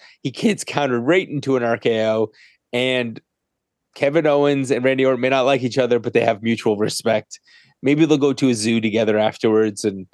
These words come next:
celebrate everything, being dads and being awesome.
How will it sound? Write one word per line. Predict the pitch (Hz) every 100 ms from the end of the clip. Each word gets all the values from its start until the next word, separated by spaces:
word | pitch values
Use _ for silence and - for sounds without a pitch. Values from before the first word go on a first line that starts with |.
| _ _
celebrate | - 127 120 117 113 110 _ _ _ - _
everything, | 127 117 117 110 107 104 101 _ _ _ _ _ _ _ _ _ _
being | 117 120 120
dads | 123 120 117 113 107
and |
being | 107 113 113
awesome. | 110 110 - 107 104